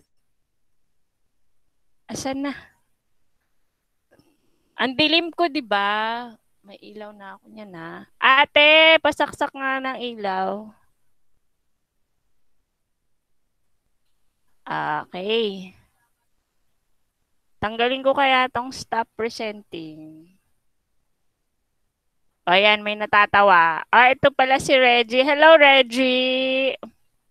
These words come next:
Itong dalawang girl sa ilalim, hindi ko makita.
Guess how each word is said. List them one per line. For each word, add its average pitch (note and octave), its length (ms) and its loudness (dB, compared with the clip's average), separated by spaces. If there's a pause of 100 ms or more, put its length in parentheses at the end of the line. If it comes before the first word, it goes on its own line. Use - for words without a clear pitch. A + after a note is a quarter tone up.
(1040)
Itong C#4+ 480 0
dalawang C4+ 560 2
girl A#3+ 240 0
sa - 160 -6
ilalim, A3 960 -4
hindi G#3+ 80 -14
ko G#3 160 -8
makita. G3+ 720 -10